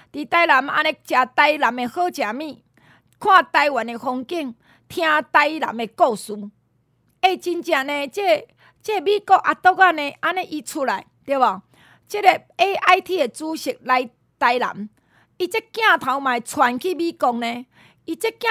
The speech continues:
头嘛爬去甲国际新闻了。啊，你会知影讲，哇，原来呢，咱的台南好食物啊真济，咱台南的风景真水，包括呢，这个泰城水果，水果店食冰，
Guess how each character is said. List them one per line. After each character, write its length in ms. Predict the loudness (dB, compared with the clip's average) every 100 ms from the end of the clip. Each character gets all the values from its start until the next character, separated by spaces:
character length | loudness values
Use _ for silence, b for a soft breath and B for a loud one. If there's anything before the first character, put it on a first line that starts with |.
| 0
头 200 | 0 -2
嘛 160 | -2
爬 360 | -4 _ 0 0 -2
去 140 | -6
甲 160 | -2 -2
国 180 | -2
际 240 | -4 -4 -8
新 260 | -8 -8
闻 240 | -8 -8 -6
了。 280 | -4 -6 -10 b b b b
啊， 100 | -2
你 80 | 0
会 100 | 2
知 80 | 2
影 100 | 2
讲， 220 | 0 0 -2 -2 -2
哇， 520 | 4 6 8 6 4
原 300 | 4 0 0
来 180 | -2 -4
呢， 240 | -4 -6 -8 B B B
咱 160 | -4 -2
的 140 | 0
台 240 | 0 2 2
南 180 | 0 -2
好 240 | 0 0
食 140 | 0
物 260 | -4 -6 -4
啊 80 | -6
真 280 | -4 -6 -6
济， 420 | -4 -4 -4 -8 B B B
咱 280 | 0 0 2
台 200 | 2 4
南 120 | 2
的 120 | -2
风 200 | -4 -6
景 220 | -6 -6
真 260 | -4 -4 -4
水， 240 | -6 -8
包 260 | -4 2 2
括 240 | 4 2
呢， 260 | 2 -2 -6 B B B
这 100 | -4
个 80 | -2
泰 300 | 0 4 2
城 460 | 2 -8 -8 -8 -10
水 200 | -6 -6
果， 360 | 2 4 2 -2 _ _ _
水 160 | -8 -4
果 160 | -2
店 320 | -2 -2 -2 -4
食 80 | -8 -8
冰， 380 | -4 -4 -4 -12